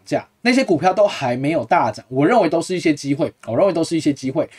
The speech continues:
所以你可以从航运的这个，呃，涨幅里面去观察到其他的机会点，你不一定在这个位置再去追航运，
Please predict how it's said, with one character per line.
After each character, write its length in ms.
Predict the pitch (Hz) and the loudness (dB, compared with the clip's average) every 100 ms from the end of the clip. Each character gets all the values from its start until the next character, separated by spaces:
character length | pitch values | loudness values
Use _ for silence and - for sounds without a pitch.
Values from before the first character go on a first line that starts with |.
| - - - | -20 -20 0
所 80 | 349 | 2
以 40 | |
你 80 | 320 | 4
可 100 | 220 | 2
以 40 | 208 | 2
从 200 | 190 170 | 2 0
航 300 | - 151 208 | 0 0 0
运 160 | 269 | 0
的 100 | 202 175 | 2 0
这 120 | 226 | 0
个， 280 | 196 170 - | 2 4 4
呃， 120 | 156 | 2
涨 200 | 139 127 | 2 0
幅 140 | 123 143 | 0 0
里 80 | 143 | 0
面 80 | |
去 80 | 165 | -2
观 300 | 202 220 220 | 0 2 2
察 160 | 185 147 | 2 2
到 100 | 151 | 2
其 340 | - - 113 | -2 -10 -10
他 160 | 120 156 | -6 -6
的 80 | 120 | -6
机 220 | 123 127 | -8 -6
会 160 | 156 | -4
点， 160 | 117 - | -4 -4
你 120 | 139 | -4
不 200 | 143 277 | 0 2
一 40 | 240 | 2
定 100 | 233 | 0
在 100 | 233 | 0
这 80 | 214 | 2
个 60 | |
位 120 | 208 | 2
置 40 | 196 | 2
再 80 | 185 | 2
去 100 | 180 | 0
追 200 | 180 185 | 0 0
航 160 | 117 | -2
运， 180 | 160 | -4